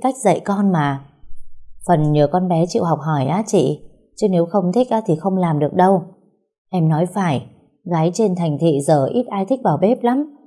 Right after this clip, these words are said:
nên việc bếp núc á dở tệ." "Em thấy con gái thành thị đẹp mà chị." Chị thấy đẹp gì đâu, thua xa con gái em. Băng Tâm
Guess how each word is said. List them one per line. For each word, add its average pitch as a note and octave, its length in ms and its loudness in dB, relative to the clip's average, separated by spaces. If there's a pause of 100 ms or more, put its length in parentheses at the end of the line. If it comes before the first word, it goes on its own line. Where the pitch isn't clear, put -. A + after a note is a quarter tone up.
(240)
nên E3 280 4
việc D3 180 2
bếp A3 160 2
núc A#3+ 180 4
á A3 140 0
dở F3 360 0
tệ." D#3 360 2 (580)
"Em F3 220 -2
thấy D#3+ 180 2
con F#3+ 160 0
gái E3 160 2
thành E3+ 260 -2
thị E3 240 0
đẹp D#3+ 200 2
mà C#3+ 160 -2
chị." D#3 400 2 (560)
Chị F3 260 0
thấy D3+ 280 2
đẹp G3+ 200 0
gì C#3+ 220 0
đâu, E3+ 300 2 (340)
thua E3 200 2 (120)
xa G3 220 -2
con F3+ 160 2
gái E3 220 0
em. G#3 300 0 (880)
Băng F3+ 240 -2
Tâm F3+ 120 2